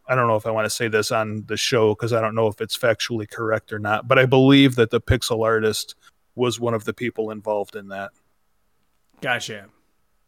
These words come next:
Speaker 1: So it's just kind of a weird timing that, like, all of that happened, and then the next secret lair is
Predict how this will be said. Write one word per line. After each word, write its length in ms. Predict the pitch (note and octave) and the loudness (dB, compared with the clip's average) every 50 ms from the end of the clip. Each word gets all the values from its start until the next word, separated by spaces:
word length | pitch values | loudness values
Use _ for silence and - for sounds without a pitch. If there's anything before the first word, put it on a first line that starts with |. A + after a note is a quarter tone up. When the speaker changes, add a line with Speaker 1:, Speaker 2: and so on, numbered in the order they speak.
| _ _ - | _ _ -2
Speaker 1:
So 160 | D#3+ - D#3+ | 4 6 6
it's 120 | D#3 C#3+ - | 6 6 6
just 160 | F#3+ D#3+ - | 4 4 4
kind 140 | - F3+ D3 | 4 6 8
of 80 | C#3 C3+ | 8 6
a 40 | C3 | 6
weird 380 | B2 C3 C3+ C3+ C3 B2 A2 | 6 6 6 6 6 4 2
timing 580 | - - B2+ B2+ B2+ A#2 A2+ A#2 A#2 A#2 A2 A2+ A#2+ | 0 2 2 4 4 2 2 0 -2 -4 -6 -2 0
that, 180 | A#2+ A#2 A2 | 0 2 2
like, 380 | A#2+ A#2+ A2+ A2+ A2 - - _ _ _ _ _ _ - | 2 2 2 2 0 -4 -10 _ _ _ _ _ _ 2
all 240 | C#3+ C#3 C#3 C#3 C3+ | 4 6 6 6 6
of 140 | B2 A#2 A#2+ | 4 4 4
that 220 | B2+ C3 B2 - | 4 4 4 4
happened, 640 | A2 B2+ B2+ A#2 A#2 - B2 A2+ A2+ A2 G#2+ - - _ _ _ - | 2 2 2 2 2 2 -2 -4 -4 -6 -10 -12 -16 _ _ _ -6
and 180 | C#3 C3 B2+ B2+ | -6 -4 0 0
then 460 | B2 A#2+ A#2+ A#2+ A#2 A2+ A2+ A2 - _ - | 2 2 2 0 -2 -4 -6 -8 -10 _ -8
the 160 | D3+ B2+ B2+ | -4 -4 -2
next 420 | B2 C3 C#3 B2 - - - - | 0 2 0 0 0 -4 -10 -10
secret 500 | - - - D3 C3 - - B2 A2+ G2+ | -8 -4 -2 -2 -2 -2 -4 -6 -6 -6
lair 680 | A#2 B2 B2 A#2+ B2 A#2+ A#2 A#2 A2+ A2 A2 A2 - _ _ _ - | -4 -4 -2 0 2 2 2 2 2 0 0 -4 -6 _ _ _ -6
is 640 | B2+ B2 A#2+ A#2 A2+ A2 A2+ A2 G#2+ - - - | -4 -2 -2 -2 -2 -2 -4 -4 -6 -6 -8 -10